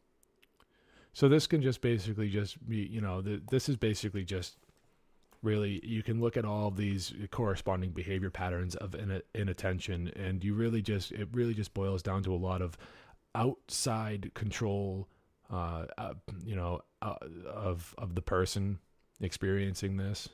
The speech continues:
They're being held back from exercising their free will and choosing to do things according to the way that they do things. Often does not seem to listen, daydreams, has trouble, hard time paying attention. Well, maybe you're f-,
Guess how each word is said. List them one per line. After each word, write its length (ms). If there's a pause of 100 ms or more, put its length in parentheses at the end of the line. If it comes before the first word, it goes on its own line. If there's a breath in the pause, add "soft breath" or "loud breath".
(520 loud breath)
They're 160
being 320
held 340
back 360
from 520
exercising 760
their 160
free 280
will 440 (360 loud breath)
and 260
choosing 520
to 100
do 200
things 380
according 440
to 80
the 100
way 140
that 180
they 180
do 220
things. 480 (380 loud breath)
Often 340
does 160
not 220
seem 180
to 60
listen, 580
daydreams, 680
has 200
trouble, 280 (120)
hard 240
time 220
paying 260
attention. 560
Well, 120
maybe 300
you're 380
f-, 120